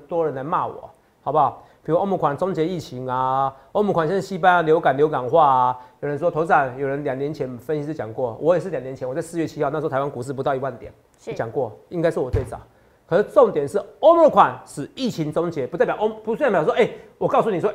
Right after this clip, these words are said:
Speaker 1: 在两年前我会流感化，
Speaker 2: 对。
Speaker 1: 然后我在十年前告诉你台湾股市上三万点啊。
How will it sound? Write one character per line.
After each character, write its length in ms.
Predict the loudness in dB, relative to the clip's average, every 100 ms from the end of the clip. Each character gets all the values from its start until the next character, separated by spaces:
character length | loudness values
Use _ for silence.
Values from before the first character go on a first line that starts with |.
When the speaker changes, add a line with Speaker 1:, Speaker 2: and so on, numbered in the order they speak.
| -6 -6
Speaker 1:
在 140 | 0
两 140 | 2 2
年 160 | -2
前 280 | -4 -6 -8 -14 _
我 80 | -2
会 100 | 2
流 100 | 2
感 180 | 0 0
化， 300 | 2 0 -2 -12
Speaker 2:
对。 60 | -4
Speaker 1:
然 60 | 0
后 60 |
我 100 | 0
在 80 | 0
十 180 | -2 -2
年 140 | -4
前 200 | -2 -4
告 120 | -2 -4
诉 60 |
你 80 | -2
台 100 | 0
湾 100 | 0
股 100 | -2
市 160 | -6 -2
上 180 | -2
三 140 | -2 -4
万 140 | -4
点 200 | -6 -8
啊。 160 | -10